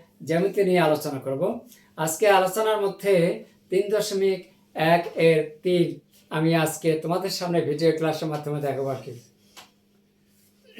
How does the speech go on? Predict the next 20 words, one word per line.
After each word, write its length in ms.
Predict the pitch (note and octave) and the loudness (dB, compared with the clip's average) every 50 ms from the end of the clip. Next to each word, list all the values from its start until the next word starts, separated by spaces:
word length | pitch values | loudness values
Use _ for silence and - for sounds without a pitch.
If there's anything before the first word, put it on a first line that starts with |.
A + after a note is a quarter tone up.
| - B3 - - - - _ _ _ _ _ _ _ _ _ _ - | -4 -4 -4 -6 -8 -16 _ _ _ _ _ _ _ _ _ _ -2
তবে 460 | E3 F3 G3 G3 F#3+ F3 F3 - - - _ _ _ _ _ - - _ _ _ _ _ - | 2 4 6 6 6 4 2 -4 -10 -16 _ _ _ _ _ -20 -20 _ _ _ _ _ -6
ভিডিওটি 400 | D3 D#3+ F#3+ G3 G#3 G3+ G#3+ G#3 | -4 0 4 4 4 6 4 4
যদি 260 | G3+ G#3 G3+ G#3 G#3 G#3 | 4 4 4 4 2 0
তোমরা 580 | G#3 G3 G3 F#3+ G3 F3+ F3 E3+ E3+ - - - _ _ - _ - - | 2 2 4 4 6 4 4 2 0 -6 -10 -16 _ _ -20 _ -14 -4
শুরু 200 | - F#3+ G3 G3 | 0 0 0 2
থেকে 260 | - G#3 G#3 G#3 - | 2 0 2 2 0
শেষ 260 | - G3 F3 - - | 0 -2 -6 -6 -4
পর্যন্ত 420 | - G3+ F#3 E3+ F#3+ G3 F#3 G3+ | 0 0 0 2 0 0 0 2
দেখো, 380 | F3+ F#3+ F#3 F3+ G#3 B3+ C4 - | 2 2 2 2 2 0 -2 -2
তাহলে 240 | - F3+ F3+ F3 F3 F3+ | 0 2 2 2 2 2
তোমরা 200 | E3+ E3+ E3+ E3 | 0 0 2 2
অনেক 380 | D#3+ D#3+ E3 E3 D#3+ E3 - - - _ _ _ _ C#3 | 2 2 2 0 0 -2 -6 -14 -20 _ _ _ _ -8
ভালো 200 | C#3 D3 D#3 C#3+ | -4 -2 -2 0
বুঝতে 280 | D3+ D3 - - E3+ | 0 -2 -4 -4 -2
পারবে 380 | E3 F3 F3 E3+ F#3+ F3+ E3 D#3 | 0 0 2 4 4 4 4 4
এবং 280 | D3+ D#3 D3 C#3+ C#3 - _ _ _ _ _ _ - | 4 2 -2 -4 -8 -14 _ _ _ _ _ _ -14
ভালো 200 | C3 C#3+ D3+ D#3+ | -8 -2 0 2
লাগবে। 360 | D#3 D3+ C#3 B2 A#2 A#2+ A2 - - _ _ _ _ _ _ - - - | 2 2 2 0 -4 -10 -14 -16 -18 _ _ _ _ _ _ -20 -18 -10
তাহলে 300 | - E3 F3 E3+ - G3 | -4 -2 -2 0 2 2
চলুন, 440 | G3 G3+ G#3+ A3+ A3+ - - - | 4 4 4 4 2 -2 -6 -12